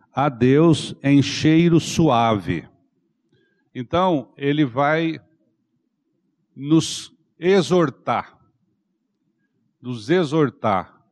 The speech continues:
a um compromisso, a uma responsabilidade, onde Cristo não se negou a assumir a sua responsabilidade.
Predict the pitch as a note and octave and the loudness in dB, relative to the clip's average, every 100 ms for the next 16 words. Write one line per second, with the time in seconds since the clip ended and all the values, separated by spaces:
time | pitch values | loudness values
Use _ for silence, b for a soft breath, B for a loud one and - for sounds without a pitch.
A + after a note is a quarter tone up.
0 | _ _ A#2 C3+ D#3+ D#3+ - F#3+ G#3+ - | _ _ -2 2 2 0 -2 0 0 0
1 | F#3 D#3 C3 B2 - - E2+ - B2 C#3+ | 0 2 2 0 -4 -16 -18 -6 -4 -2
2 | D3+ C3 A#2 D3 G#3 - - E3+ E3+ - | -2 -2 -4 0 0 0 -4 0 0 -2
3 | D3+ D3 C3+ C3 G#2+ F#2+ E2 - - _ | -4 -4 -4 -4 -4 -4 -6 -14 -20 _
4 | _ _ _ _ C3 D3+ D3 C#3+ _ - | _ _ _ _ -2 0 0 -6 _ -4
5 | D#3 F3 G3+ - - G3+ F3 - _ _ | 0 2 2 0 0 0 0 -6 _ _
6 | _ C3+ D3+ F#3 A3 A3 F#3+ _ _ D#3 | _ -4 -2 0 -2 -6 -14 _ _ -20
7 | C#3 - - F#3+ F#3+ F3 C3 E3 D#3 A2 | -20 -20 -6 -4 0 -2 0 0 0 -2
8 | _ _ _ _ _ A#2+ B2+ - C3 C3 | _ _ _ _ _ -6 -4 -2 0 2
9 | C#3 B2 C3+ B2 B2+ - C3 - B2+ A#2+ | 0 0 -2 -2 -4 -6 -8 -4 -4 -6
10 | A#2 G#2+ F#2+ D#2+ _ | -4 -2 -4 -6 _